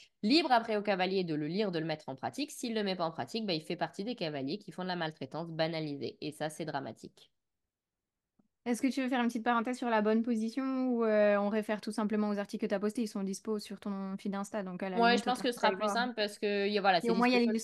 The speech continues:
Speaker 1: feed
Speaker 2: l'illustration
Speaker 1: Insta.
Speaker 2: visuelle, ce sera plus
Speaker 1: Exactement, c'est
Speaker 2: facile.
Speaker 1: dispo sur
Speaker 2: Ouais.
Speaker 1: le feed Insta, sur mon blog aussi, comme ça vous avez tous les visuels avec les explications des muscles, et cetera, euh,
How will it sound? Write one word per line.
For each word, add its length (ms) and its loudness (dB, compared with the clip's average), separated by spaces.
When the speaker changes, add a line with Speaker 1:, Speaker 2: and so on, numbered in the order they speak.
Speaker 1:
feed 100 4
Speaker 2:
l'illustration 100 4
Speaker 1:
Insta. 20 4
Speaker 2:
visuelle, 460 2
ce 80 0
sera 140 4
plus 100 -2
Speaker 1:
Exactement, 220 0
c'est 160 -2
Speaker 2:
facile. 20 -2
Speaker 1:
dispo 300 -2
sur 120 -2
Speaker 2:
Ouais. 20 0
Speaker 1:
le 60 -2
feed 200 -2
Insta, 460 2
sur 180 -6
mon 140 -2
blog 240 2
aussi, 260 -2
comme 140 0
ça 140 0
vous 100 -2
avez 240 0
tous 120 -8
les 140 0
visuels 420 2
avec 220 -2
les 180 -4
explications 600 -6
des 160 -4
muscles, 340 -4
et 80 -8
cetera, 760 -2
euh, 40 -6